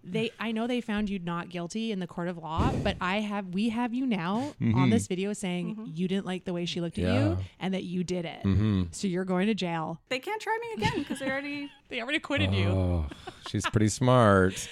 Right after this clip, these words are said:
Speaker 1: <laughs> I like when people play with that. "I didn't think you were going to." I thought you were gonna be like,
Speaker 2: <laughs>
Speaker 1: "What?"
Speaker 2: What the fuck are you talking about? That wasn't me.
Speaker 1: <laughs> Jasmine, we're so excited for you to be on this podcast.
Speaker 3: Me too.
Speaker 1: So tell us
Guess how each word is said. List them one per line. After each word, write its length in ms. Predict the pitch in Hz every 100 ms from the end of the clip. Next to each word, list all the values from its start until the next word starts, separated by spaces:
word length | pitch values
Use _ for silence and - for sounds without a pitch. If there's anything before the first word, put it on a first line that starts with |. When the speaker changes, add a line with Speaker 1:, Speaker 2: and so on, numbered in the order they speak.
| -
Speaker 1:
<laughs> 120 | -
I 40 |
like 160 | 233 254
when 120 | 330
people 240 | 294 277 254
play 240 | 208 185
with 140 | 185
that. 140 | 180 165
"I 60 | 165
didn't 160 | 180
think 140 | 208 190
you 80 |
were 40 | 196
going 180 | 175 175
to." 80 |
I 40 | 170
thought 140 | 202
you 80 | 196
were 80 | 190
gonna 200 | 185 160
be 20 | -
like, 180 | 190 156
Speaker 2:
<laughs> 40 |
Speaker 1:
"What?" 400 | - 160 165 208
Speaker 2:
What 80 | 254
the 80 | -
fuck 100 | 160
are 40 |
you 80 | 139
talking 260 | 131 101 113
about? 80 | 98
That 140 | 110
wasn't 200 | 120 131
me. 280 | 110 95 87 - - 381 -
Speaker 1:
<laughs> 360 | - - -
Jasmine, 380 | - 302 311 320
we're 100 | 320
so 240 | - 262
excited 460 | 349 - 415 392 415 -
for 80 | -
you 220 | 202 170
to 80 | 180
be 140 | 330 440
on 220 | 226 220
this 180 | 311 -
podcast. 920 | - 208 175 214 180 156 190 349 -
Speaker 3:
Me 60 | 359
too. 480 | - 285 440 480 240
Speaker 1:
So 440 | - 254 233 233 - -
tell 360 | - 262 311
us 400 | 381 427 - -